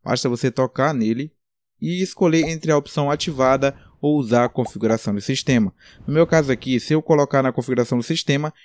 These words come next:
ele vai ficar também no modo dark, visto que o meu sistema tá com modo escuro, certo? Se eu ativar a função, ele também vai ficar com modo dark, certo? Se você não quiser utilizar ou se você ativou e não gostou, basta você deixar em desativado.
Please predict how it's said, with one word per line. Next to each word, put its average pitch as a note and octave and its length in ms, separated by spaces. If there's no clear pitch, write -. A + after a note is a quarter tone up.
ele D3 100
vai D3+ 120
ficar E3 300
também D3+ 320
no D3+ 80
modo D3 200
dark, C3 440
visto B2 320
que - 100
o A#2+ 60
meu A#2+ 160
sistema D#3 560
tá A2 100
com A#2 140
modo A2+ 240
escuro, A#2+ 540
certo? C3 400
Se - 160
eu F3 60
ativar C3 540
a C3+ 60
função, G3 480
ele G3 100
também F#3 220
vai F3 100
ficar - 600
com E3 100
modo D#3 240
dark, A2 320
certo? B2+ 320
Se - 80
você C#3+ 240
não C#3 140
quiser C3 260
utilizar C3+ 560
ou C#3 80
se B2+ 100
você B2+ 320
ativou A#2+ 540
e - 20
não B2 100
gostou, D#3 380
basta C#3 340
você C#3 260
deixar B2+ 380
em B2 100
desativado. A2 760